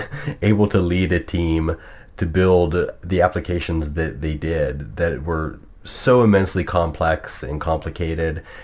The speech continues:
and you've got usually a team of seven to twelve people working on a software engineering project at that scale.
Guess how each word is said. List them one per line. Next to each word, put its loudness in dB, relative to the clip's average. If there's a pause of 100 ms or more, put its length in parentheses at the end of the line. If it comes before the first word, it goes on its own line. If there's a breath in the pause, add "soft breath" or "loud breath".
(140)
and 0
you've -4
got 2
usually -4
a -4
team -4
of -6
seven -2
to -4
twelve -2
people -4
working -4
on -2
a -4
software -4
engineering -4
project -4
at -6
that -6
scale. 0